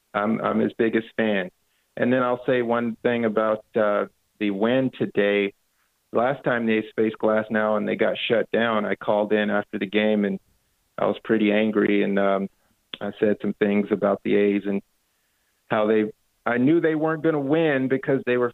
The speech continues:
facing Glasnow, and it was just the same old A's. Well, you know what? They did, they, you know, I have to acknowledge that they did beat Glasnow today, uh, and he was really hot, and the A's did absolutely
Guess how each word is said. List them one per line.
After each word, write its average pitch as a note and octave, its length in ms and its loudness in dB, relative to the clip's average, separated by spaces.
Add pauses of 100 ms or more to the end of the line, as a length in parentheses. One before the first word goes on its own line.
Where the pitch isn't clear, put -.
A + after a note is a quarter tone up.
facing C3 340 0
Glasnow, A#2+ 640 0
and A2 80 0
it A2 60 0
was A2 100 -2 (140)
just A2+ 160 -10
the A2+ 80 -4 (100)
same A#2+ 300 2
old B2+ 240 2
A's. A#2 400 2
Well, A2+ 340 2 (180)
you A#2 120 -6
know A#2 160 0
what? B2 340 2
They A2+ 140 -2
did, A#2 260 -2 (100)
they, A2+ 220 0 (460)
you A#2 100 -6
know, A2+ 300 -2 (200)
I A2+ 100 -8
have A2+ 200 -2
to B2+ 120 2
acknowledge B2+ 540 0 (100)
that A#2+ 180 -4
they B2+ 120 0
did A#2+ 340 -2
beat A#2+ 200 -2
Glasnow A#2 600 0
today, A2 440 0
uh, A2 100 -4 (140)
and G#2+ 160 -10
he A2 160 -2
was A2 160 2
really A2+ 300 0
hot, A2+ 340 -4 (560)
and G#2 180 0
the G2+ 120 2
A's G#2+ 320 0
did A2 180 2
absolutely A2+ 920 0